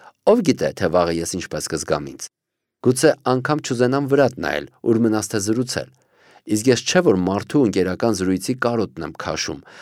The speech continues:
այն էլ լեռներից հետո։ Դրա համար էլ քեզ այդ մասին չեմ խնդրում։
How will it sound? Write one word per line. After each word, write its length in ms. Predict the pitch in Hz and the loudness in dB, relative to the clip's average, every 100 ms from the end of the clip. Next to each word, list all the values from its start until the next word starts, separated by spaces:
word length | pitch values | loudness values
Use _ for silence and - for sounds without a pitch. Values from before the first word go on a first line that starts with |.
| - | -6
այն 240 | - 135 147 | 0 4 2
էլ 80 | 117 | 2
լեռներից 600 | 117 113 101 101 101 92 - | 2 4 4 4 2 0 -6
հետո։ 280 | 85 - - _ _ _ _ _ - | -8 -12 -14 _ _ _ _ _ 0
Դրա 180 | 117 117 | 2 4
համար 320 | 117 160 175 | 2 4 4
էլ 80 | 95 | 2
քեզ 220 | 113 110 - | -2 -2 0
այդ 220 | 113 131 113 | 0 2 0
մասին 320 | 95 - 127 | -2 -2 -4
չեմ 240 | - 120 | -2 -4
խնդրում։ 440 | - 80 - 76 | -4 -8 -8 -12